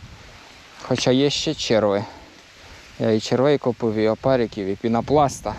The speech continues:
Скупився, йо-моє, на Шуменському, аж на сто гривень.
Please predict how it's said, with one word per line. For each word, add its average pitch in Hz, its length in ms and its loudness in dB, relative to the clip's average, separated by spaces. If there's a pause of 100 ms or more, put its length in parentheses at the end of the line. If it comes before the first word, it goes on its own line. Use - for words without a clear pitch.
(120)
Скупився, 131 800 0
йо-моє, 110 540 0
на 110 120 -4
Шуменському, 98 680 -4
аж - 160 -2
на 117 100 0
сто - 220 0
гривень. 127 400 0